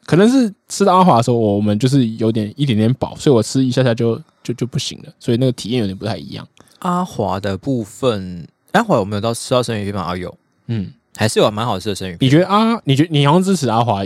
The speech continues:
Speaker 1: 胜出的那个吗？
Speaker 2: 我想一下哦。
Speaker 1: 嗯。
Speaker 2: 我觉得伯仲之，之间啦，
Speaker 1: 嗯。
Speaker 2: 但是阿华好像还是有比他厉害一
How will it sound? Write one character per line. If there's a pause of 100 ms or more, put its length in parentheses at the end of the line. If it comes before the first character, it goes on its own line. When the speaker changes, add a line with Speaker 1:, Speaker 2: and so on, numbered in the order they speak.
(120)
Speaker 1:
胜
出
的
那
个
吗？ (1400)
Speaker 2:
我
想
一
下
哦。
Speaker 1:
嗯。 (800)
Speaker 2:
我
觉
得 (140)
伯
仲
之，
之
间
啦，
Speaker 1:
嗯。
Speaker 2:
但
是
阿
华
好
像
还
是
有
比
他
厉
害
一